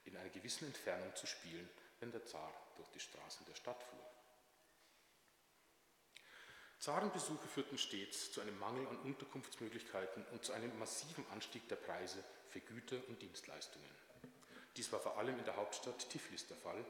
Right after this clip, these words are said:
das als das administrative, religiöse und militärische Zentrum stets den Höhepunkt einer Reise markierte. Schon achtzehnhundertsiebenunddreißig wurden Khane, Prinzen und andere Würdenträger, die aus Dagestan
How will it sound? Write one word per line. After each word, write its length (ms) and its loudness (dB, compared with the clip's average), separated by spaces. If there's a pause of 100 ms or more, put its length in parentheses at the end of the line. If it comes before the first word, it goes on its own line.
(400)
das 420 2
als 140 0
das 160 0
administrative, 880 2 (340)
religiöse 600 6
und 100 0
militärische 640 4
Zentrum 440 0 (280)
stets 380 2
den 220 0
Höhepunkt 480 2
einer 220 -2
Reise 280 -2 (100)
markierte. 440 -6 (1700)
Schon 160 0
achtzehnhundertsiebenunddreißig 1120 2
wurden 200 2
Khane, 540 2 (340)
Prinzen 460 4
und 140 -2
andere 320 10
Würdenträger, 480 8
die 120 0
aus 180 4
Dagestan 500 4